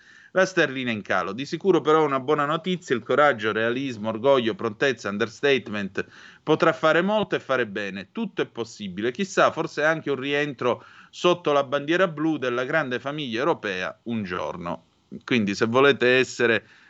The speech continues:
dal lato giusto della storia, siate a favore di questa Unione Europea, eh, siate resilienti, non andatevene per i fatti vostri, non cambiate l'Unione Europea, che così vedete che poi quando vi dimettete vi scrivono che siete bravi.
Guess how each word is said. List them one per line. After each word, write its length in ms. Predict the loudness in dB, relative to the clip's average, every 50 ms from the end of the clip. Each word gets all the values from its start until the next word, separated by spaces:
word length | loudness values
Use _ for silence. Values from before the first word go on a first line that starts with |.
| _
dal 160 | _ 0 2
lato 300 | 2 2 2 0 -2 -4
giusto 400 | -4 -4 -4 -4 -4 -4 -6 -4
della 240 | -2 0 0 0 0
storia, 420 | -2 -2 -4 -2 -2 -2 -4 -6 -8
siate 380 | -4 0 0 0 0 0 -4
a 60 | -8
favore 500 | -10 -8 -10 -10 -8 -6 -8 -8 -8 -8
di 100 | -10 -12
questa 320 | -10 -8 -10 -10 -8 _ -10
Unione 320 | -8 -6 -6 -6 -4 -4
Europea, 580 | -2 -2 -4 -2 0 0 0 2 2 0 0 -4 -8 -20 _ -20 _ _ _ _ _
eh, 260 | -6 -4 -4 -4 -4
siate 400 | -2 0 2 2 2 2 -2 -2
resilienti, 920 | -2 -2 -4 -4 -6 -4 -4 -2 -2 -4 -4 -6 -8 -10 -10 -12 -12 -12 -12 _ _ _ _ _ _ _ _ _
non 220 | 0 2 4 4
andatevene 680 | 4 2 4 4 4 4 4 2 0 -4 -2 -4 -4 -6
per 120 | -6 -6
i 80 | -6 -6
fatti 340 | -6 -6 -8 -8 _ -10 -4
vostri, 440 | -2 0 -2 -2 -2 -8 -10 -8 -6
non 200 | -4 -4 -6 -2
cambiate 500 | 0 0 0 2 2 2 2 2 0 -4
l'Unione 320 | -4 -4 -6 -6 -6 -4
Europea, 480 | -2 -2 -2 -2 -2 -2 0 0 -2 -2
che 140 | -4 -8 -4
così 340 | -4 -4 -4 -4 -6 -4
vedete 320 | -2 -2 0 -2 0 0 0
che 140 | -2 -2 2
poi 360 | 4 4 6 6 4 2 -2 -12 -20 -20 -20 _
quando 280 | 0 2 4 4 4
vi 100 | 4 4
dimettete 560 | 2 2 2 0 0 0 _ 2 2 4 2
vi 140 | -2 -2 -4
scrivono 420 | -6 -4 -2 0 0 0 0 -2 -2
che 140 | -2 -4
siete 260 | -4 -4 -4 -4 -4 -4
bravi. 420 | -4 -2 0 0 0 0 -2 -6